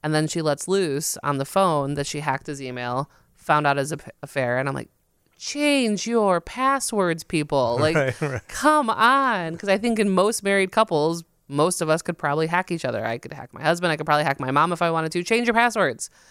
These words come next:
Speaker 1: Don't make this easy if this is the road that you're going down to make it go off the rails so drastically.
Speaker 2: Well, a lot of times they, they got that information when things were supposedly good.
Speaker 1: Mm-hmm.
Speaker 2: They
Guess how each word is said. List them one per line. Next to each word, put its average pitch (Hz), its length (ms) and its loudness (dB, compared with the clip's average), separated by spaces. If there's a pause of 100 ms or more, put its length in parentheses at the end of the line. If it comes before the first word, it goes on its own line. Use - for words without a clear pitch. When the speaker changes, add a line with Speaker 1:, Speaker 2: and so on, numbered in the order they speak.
(300)
Speaker 1:
Don't 185 240 2
make 208 200 0
this 190 180 0
easy 196 380 0
if 156 80 0
this 165 180 0
is 170 140 -2
the 165 100 0
road 151 180 2
that 147 120 -6
you're 147 80 -8
going 180 300 2
down 139 340 -2
to - 140 -6
make 151 200 -2
it 143 120 -6
go 151 140 0
off 143 180 2
the 143 120 -4
rails 143 520 -2 (560)
so - 340 0
drastically. 165 720 -4
Speaker 2:
Well, 127 300 0
a 131 100 -2
lot 123 200 0
of 113 80 -2
times 107 340 -2
they, 95 400 -4 (220)
they 120 120 -2
got 107 220 0
that 107 140 -2
information 98 640 -8
when 92 160 -10
things 98 340 -10
were 98 320 -14 (380)
supposedly 101 580 -6
good. 101 460 -4
Speaker 1:
Mm-hmm. 277 400 -4 (200)
Speaker 2:
They 101 260 -6